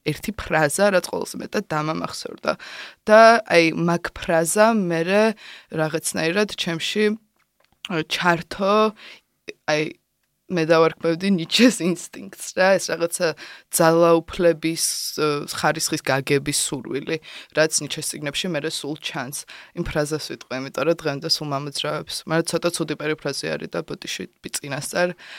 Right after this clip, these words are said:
ანუ, კაცი უნდა იყო მდინარე, რომ ნებისმიერ წყარო, ბილწი წყარო რო შეიერთო, მაინც სუფთა დარჩე. და აი, ამ სისუფთავის <laughs> ძიებაში, მერე როდესაც წავიკითხე,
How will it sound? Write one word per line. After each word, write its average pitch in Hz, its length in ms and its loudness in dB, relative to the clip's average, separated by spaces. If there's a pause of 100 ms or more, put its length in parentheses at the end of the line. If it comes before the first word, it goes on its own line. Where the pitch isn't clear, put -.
(180)
ანუ, 147 280 -4
კაცი - 360 2
უნდა 160 240 2
იყო 156 300 2 (140)
მდინარე, 151 560 0
რომ 180 180 0
ნებისმიერ 151 400 -6
წყარო, 143 440 0 (220)
ბილწი 147 380 -4
წყარო 139 320 0
რო 151 120 -6
შეიერთო, 147 480 -4
მაინც 147 220 -4
სუფთა - 360 -4
დარჩე. - 400 -8 (380)
და 185 140 -2 (100)
აი, 185 140 6
ამ 165 140 4
სისუფთავის 160 880 0 (280)
<laughs> 170 280 2
ძიებაში, 160 800 2 (400)
მერე 156 320 4
როდესაც 151 440 0
წავიკითხე, 147 800 -2